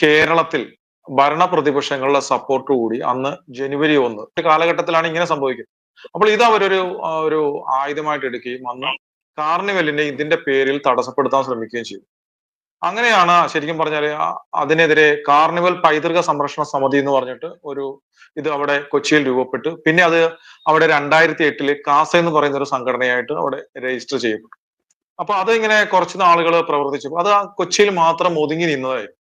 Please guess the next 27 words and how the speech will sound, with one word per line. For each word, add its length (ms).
അത് 140
കാലക്രമേണ 540
ഏതാനും 340
വർഷങ്ങൾ 400
കഴിഞ്ഞതോടുകൂടി, 560
രണ്ട് 160
മൂന്ന് 180
വർഷങ്ങൾ 340
കഴിഞ്ഞതോടുകൂടി 800
അത് 280
പ്രവർത്തനമൊക്കെ 600
തണു-, 300
തുറഞ്ഞ് 280
ഇല്ലാണ്ടായി. 540
പിന്നെ 160
അതിനുശേഷം 480
നമ്മുടെ 200
ജോസഫ് 500
മാഷിന്റെ 600
കൈ 200
വെട്ടിയെടുത്ത 580
ആ 140
ഒരു 240
കാലഘട്ടം. 540
അപ്പോ 160
അന്നാണ് 680
ശരിക്കും, 460